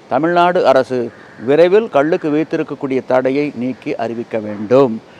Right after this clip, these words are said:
நடப்பு கூட்டத்தொடரிலேயே இந்த அறிவிப்பு வெளியாகும் என்ற எதிர்பார்ப்பு பரவலாக மக்களிடையே இருக்கின்றது. இன்று தமிழ்நாடு அரசு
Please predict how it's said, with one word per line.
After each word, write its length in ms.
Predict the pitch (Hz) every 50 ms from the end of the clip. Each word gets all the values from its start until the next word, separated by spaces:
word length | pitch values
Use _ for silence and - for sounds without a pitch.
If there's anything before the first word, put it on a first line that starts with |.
| - - -
நடப்பு 340 | 131 131 135 135 117 139 - -
கூட்டத்தொடரிலேயே 960 | 170 196 - 208 190 - 175 156 151 156 147 143 151 151 151 151 160 180 202 220 - - -
இந்த 320 | 107 127 117 117 120 120
அறிவிப்பு 760 | - 113 127 139 156 156 156 151 - - 180 208 240 233 -
வெளியாகும் 680 | 117 123 139 147 151 151 147 147 139 147 180 196 - -
என்ற 300 | 110 123 120 117 123 - - 110 117
எதிர்பார்ப்பு 680 | 113 147 143 131 139 135 127 101 - - 127 120 113 107 - - - - - - - -
பரவலாக 680 | - 123 139 156 185 190 175 151 139 131 123 - 190 -
மக்களிடையே 720 | 123 120 127 - - 156 143 131 117 117 120 127 143 143 -
இருக்கின்றது. 800 | 117 113 127 - - 113 101 104 113 107 101 120 131 123 107 95 - - - - - - - - - -
இன்று 240 | 123 127 117 131 123
தமிழ்நாடு 580 | - 120 131 151 185 185 185 185 190 190 196 160
அரசு 360 | - 120 117 107 - 110 -